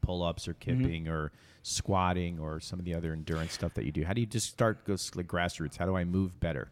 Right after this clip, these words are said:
Speaker 2: Okay, well, it's funny that you mentioned squatting because squatting is a basic movement. I mean,
Speaker 1: Mm-hmm.
Speaker 2: we squat to sit in a chair. We squat to, mm, bend down and tie our shoe. We lunge to bend and tie our shoe. <clears throat> We have a foundation, a set foundation of movements that we teach, and that can translate into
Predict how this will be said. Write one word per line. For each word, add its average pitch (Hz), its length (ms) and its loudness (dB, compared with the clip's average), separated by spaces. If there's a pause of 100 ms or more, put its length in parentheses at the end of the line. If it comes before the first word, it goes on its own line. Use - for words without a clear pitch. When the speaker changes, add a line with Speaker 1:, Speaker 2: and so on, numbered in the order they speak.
(140)
Speaker 2:
Okay, 120 200 2
well, 113 160 0
it's 104 80 -2
funny 127 200 4
that 104 60 -2
you 101 120 0
mentioned 101 280 -2
squatting 98 300 2
because 90 180 -6
squatting 95 340 2
is 98 120 -2
a 92 40 -4
basic 92 440 -2
movement. 87 400 -4
I - 40 -4
mean, 98 200 -2
Speaker 1:
Mm-hmm. 95 80 -10 (280)
Speaker 2:
we 110 80 4
squat 101 340 2
to 92 40 -6
sit - 180 -6
in 92 60 -8
a 90 40 -8
chair. 92 260 0
We 92 100 -4
squat - 300 -2
to, 98 260 -6 (240)
mm, 113 200 0 (120)
bend 104 160 2
down 107 140 0
and 101 100 -2
tie 107 120 2
our 104 120 4
shoe. 104 320 2
We 104 140 -2
lunge 107 380 2
to 107 80 -6
bend 104 340 0
and 110 120 2
tie 110 100 0
our 95 120 2
shoe. 95 280 -6 (540)
<clears throat> 156 420 6
We 127 380 4
have 113 180 2
a 107 60 0
foundation, 123 680 4
a 107 60 -2
set - 300 6
foundation 107 500 0
of 95 80 -2
movements 90 320 -4
that - 100 -10
we 90 80 -8
teach, - 420 -10 (140)
and 98 160 -4
that 95 240 -4
can 95 280 -2
translate 92 400 -4
into 90 520 -4